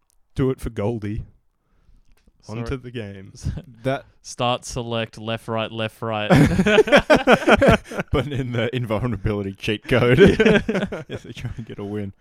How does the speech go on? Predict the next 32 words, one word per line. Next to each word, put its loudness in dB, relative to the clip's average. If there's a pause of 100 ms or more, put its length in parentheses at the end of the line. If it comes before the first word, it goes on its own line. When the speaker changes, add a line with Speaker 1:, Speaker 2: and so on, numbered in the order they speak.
(360)
Speaker 3:
Uh, 0 (300)
that -4
little, 0
uh, -2
preface -8
you've -10
put -6
in -10
there -6 (960)
is -4
a -2
gambler's -2
worst -2
nightmare -6
of -8
everyone -6
jumping -6
on -10
one -12
team. -10
<laughs> -6 (1400)
Load 0
up -4
on -4
the -8
other -12
team -14
immediately -10
<laughs> -4 (880)
if -20
that -8
happens. -16